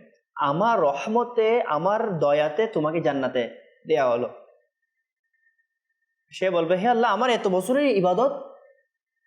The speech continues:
আমি এতগুলো নামাজ পড়ছি, ইবাদত করছি, তাহাজ্জুদ পড়ছি, দান করছি, খেরাত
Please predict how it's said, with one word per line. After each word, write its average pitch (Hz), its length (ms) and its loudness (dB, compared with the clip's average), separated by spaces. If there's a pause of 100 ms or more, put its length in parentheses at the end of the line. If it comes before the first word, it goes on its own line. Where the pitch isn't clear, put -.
আমি 226 180 0
এতগুলো 240 360 -2
নামাজ 240 380 -4
পড়ছি, 269 360 -4
ইবাদত 190 320 0
করছি, 208 300 -6
তাহাজ্জুদ 214 420 -2
পড়ছি, 233 260 -4
দান 185 260 -2
করছি, 196 340 -6
খেরাত 240 260 0